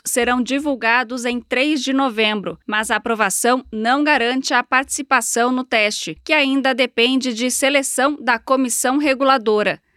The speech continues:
As propostas selecionadas serão divulgadas no dia dez de novembro.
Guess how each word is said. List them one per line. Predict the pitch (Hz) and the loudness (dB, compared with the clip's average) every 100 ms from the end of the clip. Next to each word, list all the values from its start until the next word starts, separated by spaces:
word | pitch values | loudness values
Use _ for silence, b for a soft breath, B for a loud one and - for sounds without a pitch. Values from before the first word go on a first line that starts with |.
| b b | b b
As | - 202 | -4 -2
propostas | - 226 226 220 - 208 196 | 0 0 4 2 2 0 0
selecionadas | - 240 285 285 262 214 208 247 254 262 B B | 0 2 2 2 0 0 0 2 0 -2 B B
serão | - 269 269 | 0 2 2
divulgadas | 262 269 254 220 233 233 240 240 | 0 0 0 2 0 0 -2 -2
no | 240 | -6
dia | 196 214 226 | -4 0 -2
dez | 175 226 269 277 | 0 0 2 0
de | 240 | -2
novembro. | 262 254 202 208 196 160 | 0 0 0 -2 -2 -4